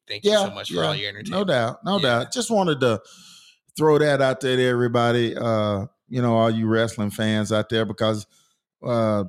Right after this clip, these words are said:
Speaker 2: I remember my son was a big, uh, wrestling fan and watching the Iron Sheik and, and all those guys. And those guys are leaving.
Speaker 1: Yeah.
Speaker 2: Uh, you know, those guys are leaving. So rest in peace, Iron Sheik.
Speaker 1: Yeah, yeah. Um, we,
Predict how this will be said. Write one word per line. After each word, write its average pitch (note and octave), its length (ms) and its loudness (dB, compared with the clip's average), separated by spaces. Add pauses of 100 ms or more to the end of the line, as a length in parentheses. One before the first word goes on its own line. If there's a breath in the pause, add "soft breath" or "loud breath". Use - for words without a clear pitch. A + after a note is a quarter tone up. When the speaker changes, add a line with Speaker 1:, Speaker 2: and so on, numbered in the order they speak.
(140)
Speaker 2:
I A#2 60 -6
remember A#2 440 -2 (100)
my A#2+ 200 -2
son B2 340 -2
was G#2+ 180 -2
a G#2 80 -4
big, A#2+ 600 0 (200)
uh, G2 200 -4
wrestling G2+ 420 -2
fan G2+ 400 -6
and F2+ 160 -6 (600)
watching G#2+ 320 -6
the G#2 60 -2
Iron G#2 360 -2
Sheik G#2 480 -8
and, F#2 240 -8 (120)
and F#2 200 -8
all G2 180 -4
those G2 140 -6
guys. A#2+ 300 -2
And C#3 140 -8 (140)
those A3+ 220 -6
guys A3 340 -2
are G3+ 40 -2
leaving. G#3 440 -4 (460)
Speaker 1:
Yeah. A2 400 -4
Speaker 2:
Uh, A2 100 -10
you B2 140 -10
know, A2+ 360 -4 (420)
those B2+ 200 0
guys C3 300 0
are B2+ 80 -4
leaving. A#2+ 400 -4
So G2 220 -8
rest G#2+ 340 -4
in A#2 100 -4
peace, B2 300 -8
Iron A#2+ 260 -2
Sheik. C#3 520 -8 (460)
Speaker 1:
Yeah, C3+ 400 -8 (140)
yeah. D3 340 -8 (600 soft breath)
Um, D3+ 420 0
we, D#3+ 220 -4